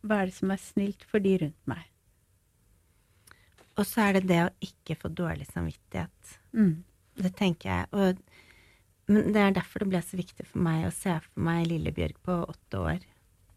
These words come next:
Speaker 1: Ja, for det er sant, er det noe snilt å gjøre noe for andre som fører til at du selv blir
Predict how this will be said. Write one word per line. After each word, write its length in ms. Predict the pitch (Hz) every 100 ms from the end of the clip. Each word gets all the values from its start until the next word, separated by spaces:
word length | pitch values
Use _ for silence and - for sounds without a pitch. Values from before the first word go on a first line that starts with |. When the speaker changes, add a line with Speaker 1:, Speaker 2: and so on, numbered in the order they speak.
| _
Speaker 1:
Ja, 180 | - 247
for 140 | 285 277
det 80 | 247
er 80 |
sant, 180 | 262 262 -
er 220 | 180 160
det 80 | 196
noe 100 | 226
snilt 440 | - 196 190 -
å 40 | 226
gjøre 280 | 226 196 175
noe 100 | 185
for 160 | 208
andre 320 | 208 180 156 185
som 220 | - 196
fører 340 | - 202 170
til 160 | 165 190
at 100 | -
du 120 | 185 185
selv 420 | - - 196 202
blir 160 | 202